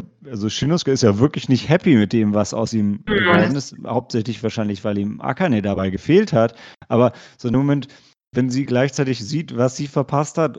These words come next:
Speaker 1: und sieht, dass er aber auch nicht happy ist mit dem, was er gemacht hat, nachdem er weggegangen ist. Ich meine, das sind ja auch dann zwei so unterschiedliche Botschaften,
Speaker 2: Mhm.
Speaker 1: die da aufeinander prallen. Ähm,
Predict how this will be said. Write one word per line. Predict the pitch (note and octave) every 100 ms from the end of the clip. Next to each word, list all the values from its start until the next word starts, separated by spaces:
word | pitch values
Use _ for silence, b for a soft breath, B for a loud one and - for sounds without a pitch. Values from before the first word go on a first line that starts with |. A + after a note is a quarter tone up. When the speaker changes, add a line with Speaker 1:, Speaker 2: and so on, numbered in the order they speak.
| -
Speaker 1:
und | D3+ G3 D3+
sieht, | B2 D#3 D#3 -
dass | B2+ -
er | - C3+ C3+
aber | B2+ A2+ B2+
auch | B2
nicht | C#3 B2+
happy | D3 D3
ist | C#3+ C3+ B2
mit | B2 B2 -
dem, | C#3 C#3+
was | B2+ B2
er | C3+
gemacht | B2 A#2+ B2+ -
hat, | D3+ C#3
nachdem | B2+ A#2+ C#3 C3+
er | A#2+
weggegangen | C#3 D#3 C3 D3 D3+
ist. | D#3 D#3 - b _ _ -
Ich | B2+
meine, | D3+ D3+
das | C3+
sind | D#3+ D3
ja | C#3+
auch | C3+ - - _
dann | - A#2+ -
zwei | C#3 C#3+
so | A#2+ - C#3+ D#3+
unterschiedliche | D#3+ D#3 E3 C#3 D3+ C#3 - C#3 C#3 C3
Botschaften, | A#2 B2+ D3 - - F#3
Speaker 2:
Mhm. | -
Speaker 1:
die |
da | G3 G#2+
aufeinander | G#2+ A2 G#2 G#2+ A2
prallen. | G#2+ G#2+ G#2+ B2 C#3+ b b _ -
Ähm, | A2 A2 A2